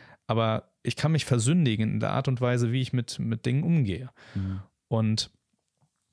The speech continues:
Speaker 1: äh, und deswegen fordere ich dann meine Seelsorge, ähm, oder fordere ich auf, äh, ich bitte die Leute, ja, sich Zeit zu nehmen. Äh,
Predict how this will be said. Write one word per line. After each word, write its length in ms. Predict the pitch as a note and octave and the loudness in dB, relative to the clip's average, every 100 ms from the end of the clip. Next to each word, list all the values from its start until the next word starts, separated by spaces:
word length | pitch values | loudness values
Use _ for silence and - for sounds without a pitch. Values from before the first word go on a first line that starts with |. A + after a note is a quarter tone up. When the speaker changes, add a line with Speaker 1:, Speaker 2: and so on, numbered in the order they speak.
| - - _ | -20 -20 _
Speaker 1:
äh, 280 | B2 A2 G#2+ | -2 0 0
und 140 | G#2+ A#2+ | 0 0
deswegen 400 | C#3+ D3 C3 - | 2 2 0 0
fordere 220 | D3 C3 | 0 0
ich 60 | B2 | 0
dann 100 | A2+ | 2
meine 200 | A2 G#2 | 2 2
Seelsorge, 640 | A2 B2+ B2 A#2+ A#2 A#2 - - - - - | 2 2 2 4 4 2 0 -10 -20 -18 -6
ähm, 440 | G#2+ G2 G2 G#2+ | -2 0 0 -2
oder 260 | G#2+ G2 F2+ _ _ | -2 -4 -4 _ _
fordere 280 | - - F2+ | -12 -8 -6
ich 140 | - | -6
auf, 260 | - G2+ - | -4 -4 -2
äh, 180 | G#2 G2 | -4 -4
ich 180 | G#2+ - | -8 -4
bitte 200 | B2+ A#2+ | -2 0
die 100 | G#2+ | 2
Leute, 320 | G#2 A2+ G#2 | 2 2 0
ja, 180 | G2+ C#3 - - | 0 -2 -6 -10
sich 160 | G#2+ | -6
Zeit 220 | - - - | -2 0 0
zu 100 | C#3+ | 2
nehmen. 240 | C#3 C#3 - - - - | 2 2 -2 -20 -20 -6
Äh, 280 | A2 G2+ | -2 0